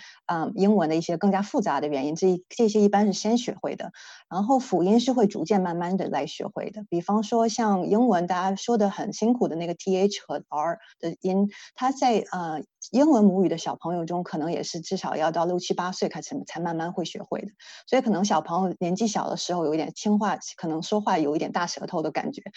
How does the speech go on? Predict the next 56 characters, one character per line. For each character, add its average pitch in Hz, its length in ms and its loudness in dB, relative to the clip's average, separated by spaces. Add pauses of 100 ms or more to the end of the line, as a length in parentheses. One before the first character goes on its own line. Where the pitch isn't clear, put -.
(260)
或 214 100 6
者 180 100 2
是 180 120 2
有 160 80 0
些 170 80 -4
音 208 240 4
发 214 180 -2
得 190 80 0
不 180 80 -10
太 190 140 -2
清 220 280 0
楚， - 240 -4
或 175 160 0
者 147 200 -2
是 160 360 -4 (100)
不 170 100 -8
是 226 120 -4
很 202 140 -2
清 214 300 0
晰， 196 400 0 (120)
除 - 160 2
了 233 120 8
爸 202 120 6
爸 180 120 0
妈 190 180 2
妈， 190 160 2
其 185 100 -2
他 180 140 -4
人 165 80 -2
都 175 100 -2
听 185 240 0
不 175 60 0
懂。 - 200 -4 (360)
两 175 160 -2
三 254 220 4
岁、 254 120 4
三 233 240 2
四 240 120 4
岁 214 180 2
其 175 200 -4
实 165 180 -4
是， 160 500 -4
呃， 147 300 -8
很 143 160 -8
多 180 180 2
音 202 240 6
其 208 180 -2
实 170 240 0
发 190 140 -2
音 202 160 4
困 208 180 -2
难 156 140 -6
是 185 140 -4
正 269 180 2
常 - 220 -8
的。 - 120 -12